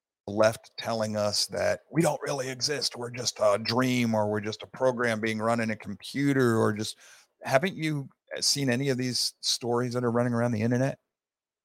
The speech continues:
Our modern physicists and our modern brain thinkers in, in the universities and all say that we don't exist, we're not real.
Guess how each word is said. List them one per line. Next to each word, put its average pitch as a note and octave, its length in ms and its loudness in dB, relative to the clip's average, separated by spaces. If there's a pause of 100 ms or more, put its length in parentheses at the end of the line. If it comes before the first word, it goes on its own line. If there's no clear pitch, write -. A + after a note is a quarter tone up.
(160)
Our G#2+ 100 6
modern A2+ 460 4
physicists A#2 760 -4
and G2 100 -8
our F#2 100 -2
modern A2 360 -2
brain A#2 340 2
thinkers A2 400 -4
in, G#2 260 -6
in A2 140 0
the G#2+ 100 -2
universities A2 680 2
and G#2 100 0
all G#2 160 4
say - 160 0
that G#2+ 140 2
we B2+ 100 -2
don't C#3+ 180 0
exist, C#3 460 -4
we're A2+ 80 -2
not - 260 0
real. E3+ 340 -2